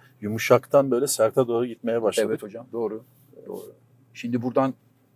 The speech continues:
Speaker 2: Kars'a doğru çıktığımız zaman
Speaker 1: Evet.
Speaker 2: en aşağı on on beş derece fark edecek hocam.
Speaker 1: Öyle mi?
Speaker 2: Tabii.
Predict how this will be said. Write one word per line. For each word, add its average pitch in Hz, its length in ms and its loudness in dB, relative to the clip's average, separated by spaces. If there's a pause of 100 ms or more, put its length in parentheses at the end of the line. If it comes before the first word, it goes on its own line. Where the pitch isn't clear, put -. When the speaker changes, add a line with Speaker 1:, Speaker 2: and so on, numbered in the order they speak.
(180)
Speaker 2:
Kars'a 139 380 -2
doğru 135 180 -2
çıktığımız 147 520 -8
zaman 135 320 2 (120)
Speaker 1:
Evet. 98 300 -2 (340)
Speaker 2:
en 247 160 4
aşağı 180 380 2
on 185 180 -2
on 175 200 0
beş 165 200 -6
derece 147 280 -6
fark 135 240 -2
edecek 110 320 -6
hocam. 98 220 0
Speaker 1:
Öyle 104 120 2
mi? 135 120 0 (140)
Speaker 2:
Tabii. 101 280 -4